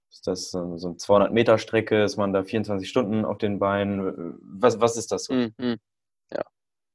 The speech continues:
Speaker 2: Ähm, zum Thema Survival-Läufer, das ist ja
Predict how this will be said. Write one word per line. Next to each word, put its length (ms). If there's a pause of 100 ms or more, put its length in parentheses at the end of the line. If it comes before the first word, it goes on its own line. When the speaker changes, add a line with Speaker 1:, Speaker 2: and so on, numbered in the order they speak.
(840)
Speaker 2:
Ähm, 440
zum 160
Thema 260
Survival-Läufer, 720
das 160
ist 200
ja 140